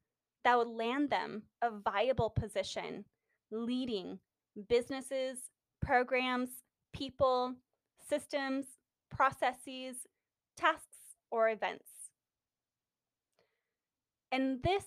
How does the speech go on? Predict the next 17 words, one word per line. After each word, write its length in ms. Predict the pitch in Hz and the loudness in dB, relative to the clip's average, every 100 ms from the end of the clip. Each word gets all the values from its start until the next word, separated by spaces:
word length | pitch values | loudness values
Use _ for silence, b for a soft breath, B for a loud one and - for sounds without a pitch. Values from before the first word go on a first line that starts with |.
| - | -4
is 160 | 285 277 | -4 -2
where 380 | 233 226 214 214 214 - - _ _ _ _ _ _ _ - 277 | 2 4 4 2 -4 -20 -20 _ _ _ _ _ _ _ -14 -4
understanding 680 | 302 311 285 254 254 240 | -2 -2 -4 -6 -4 -4
people's 420 | 214 254 240 208 - | -4 -8 -4 -6 -6
strengths 520 | - 208 220 392 - - - - _ _ _ - | -6 -2 0 -2 -6 -20 -20 -20 _ _ _ -12
comes 340 | - 285 294 | 0 2 2
into 240 | 247 247 214 | 0 -6 -4
play, 360 | - - - - - _ _ _ _ _ _ _ - | -4 -4 -6 -14 -20 _ _ _ _ _ _ _ -12
because 460 | 247 - 233 226 220 - _ _ | -10 2 4 4 0 -10 _ _
one 560 | 220 214 240 269 311 370 370 _ _ 214 | -10 0 2 4 2 2 -2 _ _ 0
wrong 420 | 233 240 269 247 | 4 4 2 -2
leader 340 | 208 220 277 381 - _ _ _ _ _ _ | -2 -2 -2 -2 -8 _ _ _ _ _ _
can 100 | - | -2
affect 400 | 269 254 277 - | -2 2 2 2
the 120 | - 247 | -8 -6
entire 540 | 240 - - 320 277 | -6 -10 0 4 4
culture 600 | 254 262 240 - 180 180 | 4 -4 -4 -4 -6 -6